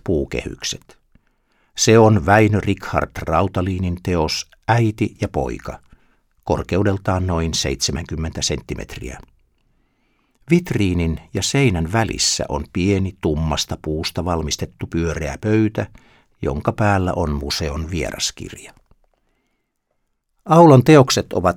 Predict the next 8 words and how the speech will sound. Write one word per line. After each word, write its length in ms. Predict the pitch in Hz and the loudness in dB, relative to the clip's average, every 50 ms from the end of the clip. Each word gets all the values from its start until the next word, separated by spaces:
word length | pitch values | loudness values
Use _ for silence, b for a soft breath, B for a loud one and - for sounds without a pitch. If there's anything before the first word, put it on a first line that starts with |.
| - - - | -2 -4 0
äiti- 380 | - 143 147 139 131 131 113 110 | 2 2 2 2 0 0 0 0
ja 140 | 113 101 98 | 2 2 2
lapsiaiheisia, 1000 | 87 82 - - - - - 67 73 71 - - 78 76 76 - 90 82 80 73 - - _ _ - | 0 0 0 -4 -4 -2 -4 -4 -4 -2 -4 -4 -4 -2 -2 -2 0 0 -2 -2 -4 -10 _ _ -2
ja 100 | 107 98 | 2 4
niiden 320 | 117 110 98 104 110 107 | 4 4 4 4 4 4
voidaan 480 | 120 131 127 117 98 85 76 78 76 73 - | 4 4 6 4 4 2 0 -2 -2 -2 0
ajatella 520 | 92 87 78 67 65 - - 76 71 73 - _ | 0 0 0 0 -2 -4 -6 -4 -4 -6 -8 _
kuvastavan 720 | - - 76 67 76 76 - - - - 76 78 78 80 | -6 -4 -2 -2 -2 -2 -4 -4 -4 -4 -2 -2 -4 -4